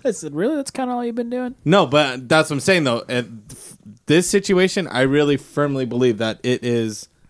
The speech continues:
Speaker 2: a coach's issue.
Speaker 1: At, I think at the end of the day, just to wrap this up, like, the, the team's not showing up. And you can only go s-, into so much of the, the players not being motivated. Whose job is it to motivate the team?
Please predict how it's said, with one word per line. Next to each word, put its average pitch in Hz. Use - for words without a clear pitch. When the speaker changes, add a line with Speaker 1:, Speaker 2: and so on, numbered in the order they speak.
Speaker 2:
a 117
coach's 117
issue. -
Speaker 1:
At, 151
I 165
think 208
at 165
the 143
end 139
of 127
the 127
day, 120
just 117
to 113
wrap 107
this 107
up, 107
like, 110
the, 135
the 123
team's 156
not 113
showing 107
up. 87
And 139
you 180
can 202
only 170
go 139
s-, -
into 127
so 123
much 120
of 113
the, 120
the 110
players 127
not 123
being 113
motivated. 120
Whose 160
job 127
is 113
it 117
to 107
motivate 98
the -
team? 78